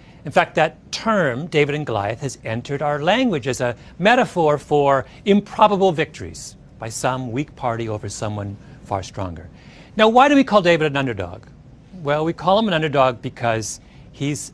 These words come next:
a kid, little kid, and Goliath is this big, strong giant. We also call him an underdog because, uh, Goliath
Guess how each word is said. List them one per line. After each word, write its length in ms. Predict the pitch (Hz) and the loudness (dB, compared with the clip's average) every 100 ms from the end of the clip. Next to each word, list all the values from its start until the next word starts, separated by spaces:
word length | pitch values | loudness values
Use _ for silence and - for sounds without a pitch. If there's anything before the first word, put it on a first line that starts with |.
| - | -14
a 60 | |
kid, 560 | - - 101 82 196 - - - - - - | -14 -8 -8 -6 -8 -10 -20 -20 -20 -20 -4
little 200 | 120 147 | -2 -2
kid, 400 | - - 98 220 - - - - - | -4 -4 -4 -4 -10 -20 -20 -20 -10
and 240 | 123 120 | -6 -4
Goliath 340 | 117 117 131 135 | 0 2 2 0
is 120 | 120 | -6
this 160 | 120 | -8
big, 240 | - 120 113 | -6 -8 -8
strong 480 | - 117 107 113 117 | -6 -4 -4 -6 -2
giant. 420 | 226 254 120 82 - - - - - | 0 2 -2 -6 -18 -20 -20 -20 -4
We 120 | 156 | 2
also 320 | 175 196 196 | 2 2 0
call 320 | 190 185 165 | 2 4 6
him 80 | 165 | 4
an 100 | 151 | 2
underdog 480 | 143 147 139 135 117 | 0 0 2 2 0
because, 640 | 123 - 131 117 117 - - - - | -6 -4 0 0 -2 -6 -10 -18 -12
uh, 320 | 123 113 110 107 | -2 0 0 0
Goliath 580 | 104 123 127 139 143 | 0 2 4 2 0